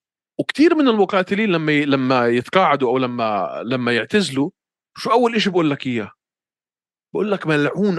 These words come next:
أبو الميزان. أنا مش مبسوط إني اعتزلت، مش مبسوط إني تقاعدت. كان نفسي أكمل كمان سنة، سنتين، ثلاثة، بس مش قادر. مش قادر على موضوع الميزان خلص". وهي بصراحة مقرفة.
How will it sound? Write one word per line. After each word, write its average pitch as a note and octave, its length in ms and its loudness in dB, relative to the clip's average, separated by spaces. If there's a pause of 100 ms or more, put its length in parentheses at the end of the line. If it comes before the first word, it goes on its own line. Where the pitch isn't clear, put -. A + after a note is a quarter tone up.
(160)
أبو E3 180 0
الميزان. C3 520 -4 (800)
أنا G3 200 4
مش F3+ 200 -2
مبسوط G3+ 400 -2
إني E3+ 220 2
اعتزلت، D3+ 640 -2
مش D3 160 -6
مبسوط F#3+ 360 -4
إني D#3 160 0
تقاعدت. C#3 560 0 (540)
كان F3 200 0
نفسي G3+ 320 -2
أكمل E3 380 -2
كمان D#3+ 300 0
سنة، D#3 240 0
سنتين، C#3+ 380 -2
ثلاثة، C3+ 440 -2 (180)
بس E3+ 180 -2
مش E3 160 0
قادر. A#3 340 0 (640)
مش - 160 2
قادر A3+ 300 2
على D3 100 -2
موضوع E3+ 280 2
الميزان E3+ 340 0
خلص". - 500 -4 (120)
وهي C#3+ 120 -2
بصراحة D3 380 0
مقرفة. F3+ 440 -4